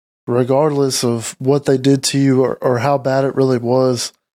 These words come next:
that feeling lives with you that they treated you wrong. Every time you see that person,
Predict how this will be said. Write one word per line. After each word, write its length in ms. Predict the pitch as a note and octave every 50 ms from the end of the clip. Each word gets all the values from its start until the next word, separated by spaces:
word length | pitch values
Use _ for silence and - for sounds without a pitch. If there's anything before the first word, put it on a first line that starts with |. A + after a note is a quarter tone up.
| _ _ _ _ _ _ _ _ _ _ _ _ -
that 180 | C#3 C3+ C#3 B2
feeling 540 | - - - D3 D#3+ E3+ E3 D3+ C#3+ C3
lives 360 | B2+ B2+ C#3 C#3 C#3 A#2+ A#2+ A#2+
with 360 | A#2+ C3 C3+ C3 B2+ - B2+
you 260 | B2 A#2+ A#2 A2+ A2 - _ _ _ _ _ _ _ _ _ _ _ _ _ _ -
that 280 | B2+ C3 C3 C#3 - -
they 120 | C3 B2
treated 380 | B2 - - B2 B2 A#2+ A#2 A#2+
you 100 | A#2+ A2+
wrong. 340 | A2+ A2+ A2+ A2+ A#2 B2
Every 320 | B2 C3+ D3 D3+ F3 F3+ E3
time 280 | - - D#3 D#3+ D#3+
you 80 | D3+ C#3
see 220 | - - - C#3
that 220 | C3 C3+ B2 B2 -
person, 440 | - B2+ B2 A#2+ - B2 A#2+ A#2+